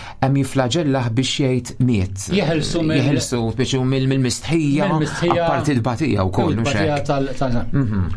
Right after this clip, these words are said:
Speaker 2: U, eh, jekk inti tagħti daqqiet permezz ta' frosta, em, dana tista',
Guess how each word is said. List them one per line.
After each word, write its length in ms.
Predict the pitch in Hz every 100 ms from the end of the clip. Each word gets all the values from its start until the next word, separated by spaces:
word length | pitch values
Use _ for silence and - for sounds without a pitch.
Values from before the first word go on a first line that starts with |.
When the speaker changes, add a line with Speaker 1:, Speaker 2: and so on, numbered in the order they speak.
| -
Speaker 2:
U, 420 | - 220 220 196 190
eh, 220 | 180 175 143 - - - - - - - - - - - -
jekk 340 | - 175 277 285
inti 240 | 208 196
tagħti 420 | 185 185 156 - 160 147
daqqiet 640 | 135 147 - 175 104 - - - -
permezz 420 | - 123 123 117 -
ta' 140 | 185
frosta, 480 | 175 139 127 - 185 - - - - - - - - - -
em, 720 | - 165 156 151 147 147 143 127
dana 420 | 139 180 233 160 165 180 147 - _ - - - -
tista', 580 | - 226 - - 120